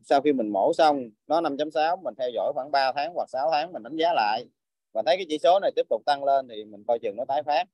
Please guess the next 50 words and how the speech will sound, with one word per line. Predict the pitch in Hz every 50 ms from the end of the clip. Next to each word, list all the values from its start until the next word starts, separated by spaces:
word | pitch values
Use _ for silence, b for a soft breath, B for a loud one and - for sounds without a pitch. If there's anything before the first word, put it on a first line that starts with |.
| _ _ _ _ _ _ _ _ -
Còn | 107 107 123
cái | 160 -
chuyện | 131 120 123 131
mà | 139 120
điều | 113 117 117
trị | 113 113 107 113 131 151
đó, | 165 175 170 - _ _ _ _ _ _ _ _ _ _ _ _ - 120 135
như | 147 151 156
hồi | 147 131
nãy | 113 110 120 151
mình | 170 156 135
nói | 135 147 175 185
đó, | 185 196 190 170 131 107
là | 107 107 107
đối | 113 139 175
với | 196 196 175
cái | 170 156 135
sản | 120 123 -
phẩm | 123 110 139
bên | 156 151 139
công | 135 127 123
ty | 139 135 131
mình | 120 113 107 104 107
có | 127 139
thể | 120 107 120 113
uống | 127 147 170
thuốc | - 160 170 185 - -
để | 107 117 131
giúp | 165 - _
tăng | - 131 127 117
cường | 107 104 101 104
hệ | 101 107
miễn | 110 117
dịch, | 131 120 101 - -
giúp | 131 156 151 _ -
cho | 139 131 127 127 127 120
cái | 131 139
hệ | 123 101 95 101
miễn | 104 117 127
dịch | 120 98 - _
khỏe | - 113 135
mạnh | 131 98 120
hơn, | 131 131 131 127 123 110 _ _ _ _ _ _ _ _ _ _
để | - 98 117 135
giúp | 160 - -
cho | 151 139 131 131 127 117
cái | 147 156 151
gì, | 135 113 107 107 104 -
cái, | 139 147 151 156 156 143 120
cái, | 156 156